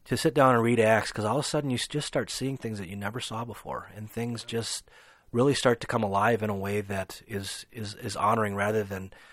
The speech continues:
uh, when you sit back and, and just say, "Boy, what, what does that mean? Yeah, well, and, and how does this relate to me as a twenty-first century believer?" So, um, I, and as, as we said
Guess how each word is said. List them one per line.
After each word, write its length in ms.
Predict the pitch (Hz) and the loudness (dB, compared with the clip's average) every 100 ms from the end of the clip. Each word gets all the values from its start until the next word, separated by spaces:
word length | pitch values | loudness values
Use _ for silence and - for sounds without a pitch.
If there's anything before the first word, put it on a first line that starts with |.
| - _ | -20 _
uh, 260 | - 95 92 - _ - | -4 -2 -4 -10 _ -4
when 160 | 110 | -2
you 60 | 101 | -2
sit 200 | - 110 | -2 -2
back 280 | 101 101 98 | 0 -2 -4
and, 200 | 98 95 | -8 -6
and 160 | 98 | -8
just 160 | 95 - | -6 -8
say, 140 | 92 | -8
"Boy, 360 | 92 110 92 92 - _ _ _ _ _ | 0 0 0 -4 -14 _ _ _ _ _
what, 200 | 101 - - - | -6 -6 -14 -8
what 120 | 107 | -4
does 120 | 131 | -2
that 220 | 92 107 104 | 0 0 0
mean? 240 | 98 98 - | -6 -8 0
Yeah, 180 | 123 110 | 4 4
well, 160 | 104 | 2
and, 140 | 101 101 | -2 -4
and 160 | 98 | -4
how 180 | 98 117 | 0 0
does 160 | 131 107 | 2 0
this 260 | 104 - - | -2 -6 -6
relate 360 | 110 101 107 - | -6 -4 -6 -6
to 100 | 104 | -2
me 480 | 139 98 69 - _ _ _ - | 0 0 -6 -18 _ _ _ -10
as 160 | 107 | -6
a 100 | 104 | -6
twenty-first 460 | - 110 101 110 - | -6 -8 -6 -8 -6
century 260 | 101 - | -8 -8
believer?" 480 | 98 98 120 95 69 - _ _ _ - | -10 -10 -10 -10 -14 -16 _ _ _ -6
So, 320 | 127 104 101 | 0 0 2
um, 240 | 95 92 - - - _ - | -2 -4 -18 -20 -20 _ 4
I, 160 | 120 123 | 4 8
and 240 | 131 123 | 6 6
as, 180 | 131 131 | 4 6
as 300 | 135 127 120 | 6 6 4
we 100 | 123 | 2
said 320 | - 117 | 4 4